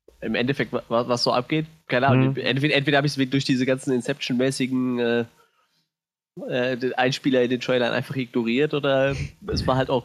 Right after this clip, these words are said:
Speaker 1: wirklich wenig drüber erzählt und trotzdem
Speaker 2: Also
Speaker 1: dachte ich mir so, "Oh, das wird unglaublich geil."
Speaker 2: in den ganzen Trailern hatten sie halt wenig Story.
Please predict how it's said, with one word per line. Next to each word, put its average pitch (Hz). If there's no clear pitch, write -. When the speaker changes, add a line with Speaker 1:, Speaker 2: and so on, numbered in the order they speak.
Speaker 1:
wirklich 131
wenig 131
drüber 127
erzählt 135
und 110
trotzdem -
Speaker 2:
Also 131
Speaker 1:
dachte 139
ich -
mir 110
so, 104
"Oh, 98
das 101
wird -
unglaublich 120
geil." 117
Speaker 2:
in 127
den 123
ganzen 151
Trailern 135
hatten 135
sie 120
halt 113
wenig 127
Story. 147